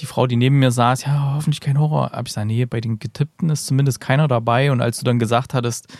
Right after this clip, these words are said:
„Es kommt einer von den Getippten“, hab ich gesagt, „Siehste, kein Horror.“ <laughs> Da war's erstmal erleichtert. Und dann hab ich sie noch weiter beruhigt, hab ich gesagt, „Also die getippten Filme sind zumindest mal alle okay. Also es ist jetzt kein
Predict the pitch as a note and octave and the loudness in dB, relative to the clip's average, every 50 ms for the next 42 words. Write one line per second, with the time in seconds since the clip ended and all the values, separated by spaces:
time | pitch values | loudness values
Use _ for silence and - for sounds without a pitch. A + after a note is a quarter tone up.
0 | - - - - - - - - - C3+ C#3 C3+ - - B2+ C#3 C#3+ B2+ - C3 | -20 -20 -20 -20 -20 -20 -16 -2 0 0 0 0 0 0 2 2 2 4 4 2
1 | B2 A#2 A#2+ A2+ - D3+ D3+ - - C3+ B2 A#2+ A#2 - G#2+ G#2+ - - A2 - | 4 4 2 0 0 -2 -2 0 0 2 2 2 2 0 -4 -6 -4 -6 -6 -6
2 | - A2+ - - G2+ G2+ G2 G2 G#2 G#2 G2+ - - - - - - - - - | -6 -8 -6 -8 -8 -8 -6 -6 -8 -8 -8 -10 -14 -20 -20 -20 -16 -12 -10 0
3 | - G#3 F3 - - G3 C3+ B2+ B2+ C#3 D#3 D3 A#2 B2+ - - - - F#2+ G2 | 2 2 2 4 0 -2 0 0 -2 -2 0 0 -2 -2 0 0 2 2 2 0
4 | F#2 F#2+ A2 - - B2+ A2 - - - - - - - - - - - - _ | 0 -2 -4 -4 -4 -6 -8 -8 -12 -18 -20 -18 -20 -20 -20 -20 -20 -20 -20 _
5 | - _ _ _ - G#2+ G#2 G#2+ G#2+ G#2+ G2+ - - - - - - _ _ - | -20 _ _ _ -2 0 0 0 0 0 -2 -4 -10 -18 -20 -20 -20 _ _ -2
6 | A2 A#2 B2+ C3 C#3 C3+ - - - B2 B2+ D3 D3+ - C#3+ C#3 C#3+ B2 B2 A#2 | 0 2 2 0 0 -2 -6 -2 0 2 2 4 4 4 4 4 4 2 2 2
7 | C3 C#3+ C3+ - C3+ - - - - B2 A#2+ A#2 - - - B2 G#2+ A2 A2+ A#2+ | 2 0 2 0 -4 -6 -6 -6 -2 0 0 0 -2 -4 -4 -2 -2 -2 -2 -2
8 | G#2+ A2+ - F3+ E3+ - - E3 - - D#3 D#3 E3+ E3+ E3 D#3 D3+ C#3+ C#3 - | -2 0 0 0 -2 0 -4 -6 -2 2 2 4 6 6 6 4 4 2 0 -4
9 | _ _ _ _ _ - _ _ _ - - C#3+ D3 D3+ - C3+ C#3 D3 D3 C3+ | _ _ _ _ _ -20 _ _ _ -2 2 2 2 2 2 2 2 2 2 0
10 | - - A#2 G#2+ G#2 A2+ C3 B2+ A#2 G#2 - - B2 A#2 A2 G#2 F#2+ - - _ | 0 0 -2 0 2 2 2 2 2 0 -2 -2 0 0 0 0 -2 -4 -12 _
11 | _ _ _ _ _ - A#2 G2+ G2+ G2+ G2+ F#2+ G#2+ G#2+ - - - - A2 G#2 | _ _ _ _ _ -12 -10 -8 -8 -8 -8 -6 -6 -8 -8 -6 -2 0 0 2
12 | G2 G2 G2 G2+ A2+ | 2 0 -2 -4 -8